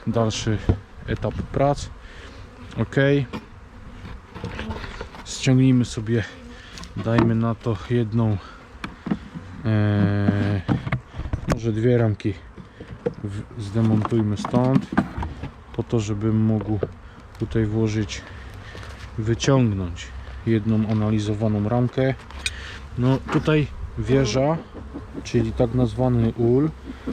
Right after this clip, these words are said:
wynika z tego, że jest na dodatkowych podnośnikach, dlatego, e, tak jest i że składa się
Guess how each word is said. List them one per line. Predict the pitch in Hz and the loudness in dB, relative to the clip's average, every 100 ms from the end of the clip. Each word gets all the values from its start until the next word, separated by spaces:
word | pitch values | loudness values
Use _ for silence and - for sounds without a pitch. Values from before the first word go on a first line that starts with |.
| - 123 | -4 2
wynika | 151 180 160 131 | 4 6 4 0
z | - | 2
tego, | 139 135 | 4 4
że | 120 123 | 4 2
jest | 123 120 - | 4 4 4
na | 120 113 - - | 2 2 -2 -6
dodatkowych | 113 113 113 - 135 120 - | -4 2 2 2 0 0 0
podnośnikach, | 117 110 117 - 151 - 196 196 - 226 220 - - - - - - | -2 2 0 2 0 2 0 0 -6 -6 -6 -6 -8 -8 -10 -10 0
dlatego, | 123 117 131 127 127 117 - - 123 | 0 2 2 4 4 2 -6 -6 0
e, | 117 113 113 113 110 110 107 | 2 4 4 4 4 2 0
tak | - 113 120 | 0 0 2
jest | 165 190 - - | 2 2 -2 -2
i | 147 151 139 - - - - 120 | 2 2 2 -4 -12 -14 -6 2
że | 123 | 2
składa | - 135 127 120 | 2 0 2 2
się | - 120 | 2 0